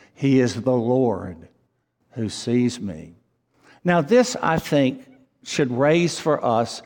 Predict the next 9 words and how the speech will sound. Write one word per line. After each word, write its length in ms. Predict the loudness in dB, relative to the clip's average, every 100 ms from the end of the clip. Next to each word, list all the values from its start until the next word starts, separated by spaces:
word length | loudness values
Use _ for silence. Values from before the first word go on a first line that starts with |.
| -20 -12 -2
a 160 | 2
reasonable 1080 | 4 4 4 4 2 0 0 2 2 2 0
question. 720 | -4 0 0 -2 -10 -14 -16 -20 _ _ _ _ _ _ _ -20 -20 _
Am 300 | 0 2 2 2
I 460 | 0 2 4 2 4
living, 720 | 4 6 4 4 -2 -6 -14 _ _ _ _ _ _ _ _ _ _ _ _ -2
am 240 | 2 2
I 360 | 2 0 2 2
giving 840 | 0 0 2 2 0 -2 -4 -10